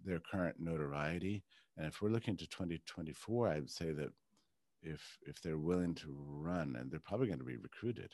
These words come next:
actually, they would make a, a kind of a wonderful ticket. And I expect lockdowns to be on the, uh, uh, the ballot in, in that election. And, and in fact, every election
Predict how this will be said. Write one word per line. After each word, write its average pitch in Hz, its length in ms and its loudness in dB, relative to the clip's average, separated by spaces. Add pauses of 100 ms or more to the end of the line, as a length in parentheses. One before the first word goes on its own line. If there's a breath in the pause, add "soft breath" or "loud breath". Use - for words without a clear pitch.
actually, - 320 -8 (500 loud breath)
they 95 80 -2
would 92 160 4
make 87 240 4
a, 71 220 2
a 65 260 -2
kind 92 140 -2
of 76 80 0
a 71 60 0
wonderful 78 400 -2
ticket. - 380 -4
And 87 340 2
I 110 140 10
expect 110 400 4
lockdowns 87 560 4
to - 80 -8
be 78 360 2 (1040)
on 175 240 -4
the, - 320 -6
uh, - 920 -20
uh, 69 200 -8 (320)
the 69 60 -8
ballot 78 420 0
in, 65 360 -10
in 69 80 -6
that 67 140 -6
election. 67 520 -6
And, 90 340 2
and 92 140 0
in 87 80 0
fact, 95 280 2
every 85 200 4
election 67 420 0